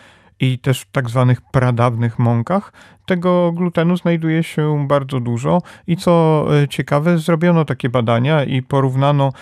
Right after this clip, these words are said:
też, bo, mm, jeszcze tak na marginesie, to współczesna taka myśl, e, jest, że modyfikacje genetyczne pszenicy, tak, G M O,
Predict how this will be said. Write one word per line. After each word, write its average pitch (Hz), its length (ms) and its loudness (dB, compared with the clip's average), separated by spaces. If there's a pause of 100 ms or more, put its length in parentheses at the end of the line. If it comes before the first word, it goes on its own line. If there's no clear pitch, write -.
(160)
też, - 460 -2 (120)
bo, 131 260 -2 (180)
mm, 120 460 -2
jeszcze 120 440 -6
tak 117 220 -10
na 123 60 2
marginesie, 127 560 0
to 135 140 -6
współczesna 139 760 -4
taka 117 360 -2 (340)
myśl, 131 720 2
e, 123 600 0
jest, 139 400 -2 (200)
że 120 500 -2 (220)
modyfikacje 123 800 -2
genetyczne 120 1040 -2
pszenicy, 127 960 -2
tak, 120 360 -2
G 113 300 0
M 113 160 2
O, 143 160 0